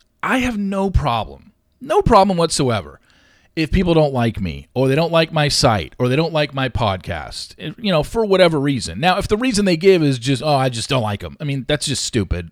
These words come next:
It's like, back up what you're saying. But what's always been my biggest thing?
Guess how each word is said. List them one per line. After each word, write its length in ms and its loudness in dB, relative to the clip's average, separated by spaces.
It's 100 -8
like, 280 -2
back 200 0
up 140 2
what 80 -4
you're 80 -12
saying. 460 -6
But 400 4
what's 280 2
always 160 8
been 160 4
my 100 4
biggest 380 0
thing? 240 -6